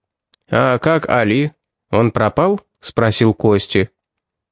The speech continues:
Дэйн подробно рассказал о том, что произошло в лощине, не утаив и собственной оплошности.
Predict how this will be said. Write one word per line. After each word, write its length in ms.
Дэйн 420
подробно 580
рассказал 580
о 60
том, 240
что 220
произошло 680
в 60
лощине, 640
не 200
утаив 520
и 40
собственной 680
оплошности. 800